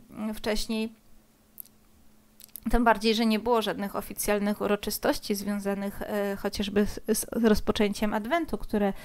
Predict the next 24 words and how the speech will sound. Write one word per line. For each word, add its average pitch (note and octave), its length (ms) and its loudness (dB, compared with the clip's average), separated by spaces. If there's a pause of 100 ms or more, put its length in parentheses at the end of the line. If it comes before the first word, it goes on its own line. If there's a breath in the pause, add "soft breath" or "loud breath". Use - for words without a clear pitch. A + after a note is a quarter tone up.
(260 loud breath)
e, G3+ 240 6
było G3+ 260 4
w - 60 -6
tamtym G3+ 440 -2
czasie, G3 400 -2
czyli G3+ 220 -4
też G#3 200 -6
mamy G#3 260 0
mieć G#3 200 -6
takie G#3 340 -4 (320 loud breath)
oficjalne A3 720 0 (340)
uroczystości G#3+ 880 0 (180)
muzułmańskie, A#3+ 880 4
hinduistyczne B3 920 6
może, B3 400 4 (340 loud breath)
e, G3+ 400 2
buddyjskie A#3+ 1000 6 (220)
i B3 360 -4 (340)
cały D#4 220 4
czas - 180 2
tutaj - 260 -4
się - 140 -4
pojawia C4+ 420 8 (180)
pytanie, C4+ 760 0